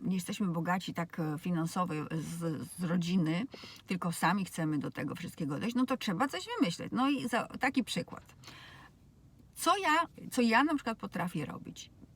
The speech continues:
Mm, ja potrafię dużo i to wiem, ale ta moja koleżanka, słuchajcie, jest osobą,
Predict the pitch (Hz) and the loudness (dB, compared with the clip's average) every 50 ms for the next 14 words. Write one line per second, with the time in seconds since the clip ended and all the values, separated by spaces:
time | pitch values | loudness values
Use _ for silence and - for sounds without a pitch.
0 | - - - - - - - 185 180 170 165 160 156 156 160 - - - - - | -20 -20 -20 -20 -10 -2 2 4 4 4 4 4 2 0 0 -2 -4 -8 -14 -18
1 | - - - - - - - - 254 277 320 320 269 240 175 165 - - - - | -12 -10 -8 -8 -8 -8 -6 -4 -2 -2 2 2 4 4 2 0 -4 -10 -14 -10
2 | - - 226 226 185 - - - - - - 139 131 - - 95 156 254 320 392 | -6 -6 -4 -4 -4 -4 -6 -10 -12 -12 -12 -10 -8 -6 -2 2 4 4 4 4
3 | 370 - 214 202 180 151 147 131 156 - - - - - - - - - - - | 2 0 -4 -2 -2 -2 -2 -2 -4 -6 -8 -10 -12 -12 -12 -12 -10 -8 -6 -4
4 | - 285 - - - - - - - - - - - 180 175 180 - - - - | -4 -6 -6 -8 -16 -20 -20 -20 -20 -20 -14 -8 -4 -2 -2 -2 -2 -6 -12 -10
5 | - 170 - - 214 240 339 | -8 -6 -4 -2 -2 0 0